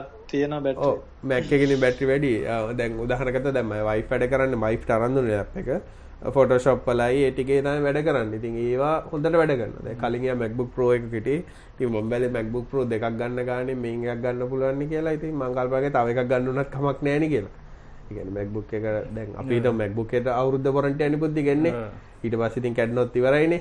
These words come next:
Speaker 2: අනික මේකට මොකක් හරි කරලා හදා ගන්න පුළුවන් වෙයි කියලා මට හිතෙනවා. මොකද පාර්ට්ස් අවෛලබිලිටි සහ කොස්ට් එක බලනකොට. අනිත් එක ඉතින්, අ, අපි ආයි මේකට Apple Care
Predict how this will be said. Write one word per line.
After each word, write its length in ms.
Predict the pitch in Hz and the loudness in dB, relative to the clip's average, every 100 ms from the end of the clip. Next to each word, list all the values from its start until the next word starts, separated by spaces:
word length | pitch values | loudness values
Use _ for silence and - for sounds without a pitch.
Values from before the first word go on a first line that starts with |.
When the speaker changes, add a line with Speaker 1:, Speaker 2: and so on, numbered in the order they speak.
| - | -2
Speaker 2:
අනික 280 | 117 123 113 95 | -2 -2 -2 -4
මේකට 420 | 110 117 127 127 | -2 0 2 2
මොකක් 300 | 110 104 120 | 0 -2 -4
හරි 180 | - 131 | 0 2
කරලා 240 | 131 131 139 | 4 4 4
හදා 200 | 131 131 | 2 2
ගන්න 200 | 135 135 | 2 0
පුළුවන් 260 | 139 135 | 0 2
වෙයි 120 | 139 139 | 2 0
කියලා 220 | 147 147 | 2 2
මට 100 | 139 | 2
හිතෙනවා. 340 | 139 147 143 | 2 2 2
මොකද 280 | 135 127 120 107 98 | 0 -2 -2 -2 -4
පාර්ට්ස් 400 | - 110 110 - - | -2 -2 -2 -10 -12
අවෛලබිලිටි 600 | 123 120 120 120 120 120 | -6 -2 -2 -2 -4 -4
සහ 180 | 123 123 | -4 -2
කොස්ට් 300 | 127 127 - | -2 -4 -4
එක 100 | 139 | -2
බලනකොට. 400 | 160 180 123 101 - - - - - | 2 2 0 -6 -14 -20 -20 -20 -8
අනිත් 400 | 107 120 127 - | -2 0 0 0
එක 100 | 139 | 0
ඉතින්, 360 | 143 160 165 165 | 0 2 2 4
අ, 100 | 143 123 104 95 | 2 2 -2 -2
අපි 260 | 120 127 | 0 2
ආයි 240 | 107 120 127 | 4 4 4
මේකට 280 | 131 127 | 2 2
Apple 320 | 120 - 117 117 | 2 2 0 2
Care 280 | 131 131 | 2 4